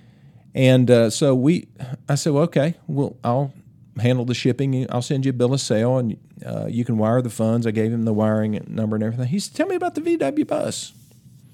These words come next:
So I told him about it, and, uh, he said, "Well, that's pretty cool. I've always wanted one of those things."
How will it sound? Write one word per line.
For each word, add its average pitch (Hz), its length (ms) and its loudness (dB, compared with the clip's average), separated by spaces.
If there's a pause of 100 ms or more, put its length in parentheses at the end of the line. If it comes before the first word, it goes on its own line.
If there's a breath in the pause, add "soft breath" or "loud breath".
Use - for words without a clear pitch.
(380 loud breath)
So - 120 -10
I 233 80 -2
told 139 240 0
him 123 100 0
about 107 320 0
it, 127 100 -8 (360)
and, 107 480 -2
uh, 101 240 -4 (500)
he 180 100 -6
said, 151 160 -8
"Well, 160 80 -6
that's 226 140 -8
pretty 156 240 -6
cool. 131 220 -4
I've 127 120 -4
always 117 180 0
wanted 113 240 -2
one 98 140 -2
of 98 40 -2
those 95 160 -8
things." 95 300 -8